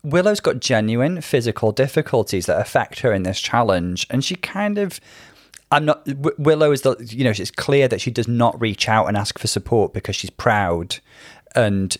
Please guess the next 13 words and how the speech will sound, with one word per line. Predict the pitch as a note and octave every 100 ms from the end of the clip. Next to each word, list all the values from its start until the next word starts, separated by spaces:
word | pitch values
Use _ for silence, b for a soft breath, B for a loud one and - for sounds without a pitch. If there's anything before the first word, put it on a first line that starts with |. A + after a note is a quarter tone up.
| _
you | B2+
know, | G#2+ F#2+ E2+ b b b _
she's | - C3 -
a |
fabulous | - A#2+ - G#2 F#2+
queen. | - B2+ G#2+ F2+ E2 - _ _
But | A2+ - B B B B B B B B B _ _ _ _
yeah, | - - - -
don't | A#3+ B3+
make | A#3
her | A3
life | G#3 G3
harder | - - E3 F3+ G#3+ A#3